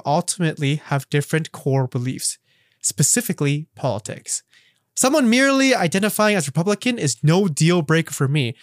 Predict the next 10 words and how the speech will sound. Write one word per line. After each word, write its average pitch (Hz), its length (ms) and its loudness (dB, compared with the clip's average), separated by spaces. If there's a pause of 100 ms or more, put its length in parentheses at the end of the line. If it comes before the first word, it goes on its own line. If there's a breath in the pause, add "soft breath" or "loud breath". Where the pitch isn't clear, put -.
(220 soft breath)
but 165 80 0
as 156 80 2
someone 220 280 0
who 214 100 2
leans 185 340 2
pretty 214 360 -2
far 208 360 2
to - 120 -4
the 190 80 0
left, 190 300 2